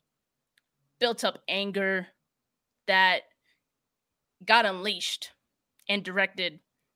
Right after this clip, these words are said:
towards Grant, okay? And Grant may have contributed to a lot of that frustration and anger, okay? Um, but I think there are other aspects to it as well. And I don't know if, uh,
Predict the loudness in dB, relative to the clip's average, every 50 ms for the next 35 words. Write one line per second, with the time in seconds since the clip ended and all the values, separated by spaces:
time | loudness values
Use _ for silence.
0 | _ _ _ _ -10 -6 -4 -4 -4 -6 -10 -10 -4 -4 -4 -4 -4 -8 -16 _
1 | _ _ _ _ _ _ -12 -4 -2 0 0 -2 -4 -8 -20 -20 -18 -6 0 2
2 | 2 4 6 6 6 6 6 6 6 6 6 8 6 4 4 0 -2 0 0 0
3 | 2 2 4 4 4 4 2 -2 -2 -2 0 2 4 4 4 4 4 4 2 2
4 | 2 2 -2 -8 -8 -4 -2 -2 -2 -2 -4 -6 -6 -4 -2 0 0 0 -2 -4
5 | -6 -8 -6 -2 0 2 2 2 0 -4 _ -20 -20 -20 -20 -20 -16 -6 -2 0
6 | 0 2 0 0 -2 -6 -10 -12 _ _ _ _ _ _ _ _ 4 6 8 8
7 | 8 6 4 2 0 2 2 2 0 0 -2 -2 -2 -2 -2 0 2 4 4 4
8 | 2 0 -2 0 0 0 0 0 -2 -2 -6 -8 -6 -6 -6 -6 -8 -14 -12 -10
9 | -8 -6 -6 -6 -6 -8 -10 -10 -10 -10 -12 -14 _ _ _ _ _ _ _ _
10 | _ _ _ _ _ _ _ _ _ -20 _ _ -6 -2 0 2 2 2 0 -2
11 | -8 _ _ _ _ _ _ 2 4 4 6 6 4 2 2 2 2 2 0 -2
12 | -6 -16 -12 -8 -8